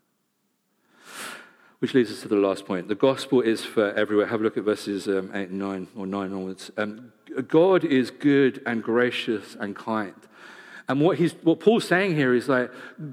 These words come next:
God is so good and gracious and kind that he's even taken people like me. He takes people like us who are seriously messed up. Paul was persecuting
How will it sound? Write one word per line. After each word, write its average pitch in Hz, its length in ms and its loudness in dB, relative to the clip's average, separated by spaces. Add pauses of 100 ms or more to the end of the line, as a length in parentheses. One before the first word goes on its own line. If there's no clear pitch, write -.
God 185 240 6
is 151 80 4
so 196 220 6
good 165 260 6
and 139 100 2
gracious 139 320 4
and 139 120 0
kind 151 220 2
that 135 100 4
he's 156 240 4
even 185 240 2
taken 175 340 2
people 165 320 2
like 151 540 4
me. 139 400 2 (760)
He 160 160 4
takes 202 340 0
people 202 380 4
like 156 460 4
us 156 380 2
who 190 260 4
are 170 220 0
seriously 208 880 4
messed 151 480 0
up. 131 320 0
Paul 247 200 6
was 180 180 6 (120)
persecuting 123 920 0